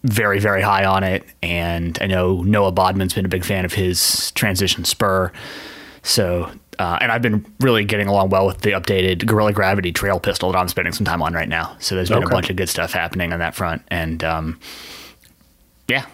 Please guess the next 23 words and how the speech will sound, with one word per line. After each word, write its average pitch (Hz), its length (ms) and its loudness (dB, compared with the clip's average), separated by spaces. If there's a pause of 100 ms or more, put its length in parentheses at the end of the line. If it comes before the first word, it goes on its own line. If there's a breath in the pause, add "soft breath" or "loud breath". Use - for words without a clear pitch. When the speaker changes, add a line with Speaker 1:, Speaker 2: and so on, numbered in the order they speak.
(220)
Speaker 1:
cool 98 180 -2
stuff. - 440 -4 (200)
Bunch 98 200 0
of 95 140 -2 (160)
fun 104 300 2
little 98 180 4
short 104 200 0
travel 92 260 0
rippers 92 300 0
there. 90 200 0 (540)
Speaker 2:
Yeah. 117 240 2 (680 loud breath)
So 156 300 4
those 170 320 2
were, 147 280 6
those 147 200 6
were 139 100 6
three 131 240 4
things 135 400 4
that 120 100 4
I 117 60 4
left 117 400 4
the 117 80 2
year, 113 460 4